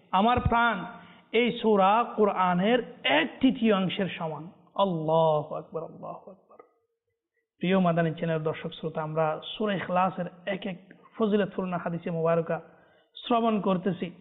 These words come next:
আসুন আরেকটা হাদিসে মুবারকা শ্রবণ করি। হযরত সাইয়েদুনা আবু হুরায়রা রাদিয়াল্লাহু তাআলা আনহু বলেন, আমি প্রিয় নবী সাল্লাল্লাহু তাআলা আলাইহি সাল্লামের সাথে কোথাও সফরে যাচ্ছিলাম। তখন হুজুর সাল্লাল্লাহু তাআলা আলাইহি সাল্লাম কাউকে সূরা ইখলাস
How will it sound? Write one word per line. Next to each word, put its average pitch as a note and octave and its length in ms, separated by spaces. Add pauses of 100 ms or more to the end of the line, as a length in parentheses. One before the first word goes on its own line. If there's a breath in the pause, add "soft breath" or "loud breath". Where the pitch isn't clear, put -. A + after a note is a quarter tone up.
(440)
আসুন F#3+ 240
আরেকটা F3 320
হাদিসে E3+ 260
মুবারকা E3 320
শ্রবণ F3 300
করি। F3 120
হযরত A3 280
সাইয়েদুনা F#3 280
আবু F#3 240
হুরায়রা G3+ 360 (360 loud breath)
রাদিয়াল্লাহু G#3+ 540
তাআলা F#3+ 240
আনহু G3+ 240
বলেন, F#3 380
আমি A3 220
প্রিয় A#3 220
নবী G3+ 160
সাল্লাল্লাহু G3 480
তাআলা F3+ 320
আলাইহি F3 240
সাল্লামের F3+ 340
সাথে G3 200
কোথাও G#3+ 460 (800)
সফরে A#3 360
যাচ্ছিলাম। F#3+ 460 (320)
তখন G#3+ 260
হুজুর A3+ 340
সাল্লাল্লাহু A3+ 460
তাআলা G#3 360
আলাইহি G3+ 200
সাল্লাম G#3+ 300
কাউকে G3+ 360
সূরা A#3 320
ইখলাস G3 600